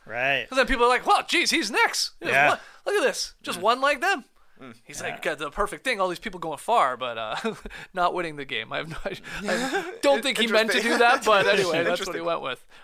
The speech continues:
Speaker 2: Uh, yeah, how shocked were you with, uh, the Owen victory, J D?
Speaker 1: Not shocked at all. I
Speaker 2: Ah.
Speaker 1: said this la-, what, last,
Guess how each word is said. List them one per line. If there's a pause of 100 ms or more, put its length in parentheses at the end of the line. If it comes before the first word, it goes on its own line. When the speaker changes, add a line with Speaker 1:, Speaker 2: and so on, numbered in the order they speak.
Speaker 2:
Uh,
yeah,
how
shocked
were
you
with,
uh,
the
Owen
victory,
J
D? (540)
Speaker 1:
Not
shocked
at
all.
I
Speaker 2:
Ah.
Speaker 1:
said
this
la-,
what,
last,